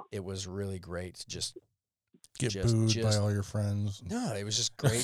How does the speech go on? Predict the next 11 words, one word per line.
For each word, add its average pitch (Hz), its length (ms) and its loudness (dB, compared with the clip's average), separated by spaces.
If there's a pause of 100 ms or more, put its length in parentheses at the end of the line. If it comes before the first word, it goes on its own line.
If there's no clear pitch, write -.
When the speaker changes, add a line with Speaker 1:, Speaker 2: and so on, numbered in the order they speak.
Speaker 1:
to, 123 140 2
to, - 340 8
like, 156 880 6
Speaker 2:
<laughs> - 60 -18
Speaker 1:
instead 185 380 4
of 170 100 4
sitting 143 360 6
here 135 120 4
by 123 220 6
myself, 113 640 0
like, 107 160 -6